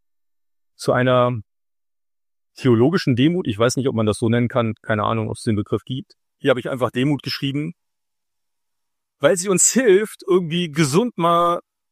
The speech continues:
zu reflektieren für uns selber, wie stehe ich eigentlich an der Stelle,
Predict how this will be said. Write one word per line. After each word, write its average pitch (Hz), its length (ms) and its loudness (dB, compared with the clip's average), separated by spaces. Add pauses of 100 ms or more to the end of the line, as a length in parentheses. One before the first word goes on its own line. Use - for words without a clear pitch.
(240)
zu - 160 -2
reflektieren 170 720 0
für 180 160 -4
uns 165 160 0
selber, 170 380 2
wie 151 140 -6
stehe 233 260 -4
ich - 180 -4
eigentlich 113 400 -4
an 110 140 -4
der 110 80 -4
Stelle, 110 460 -6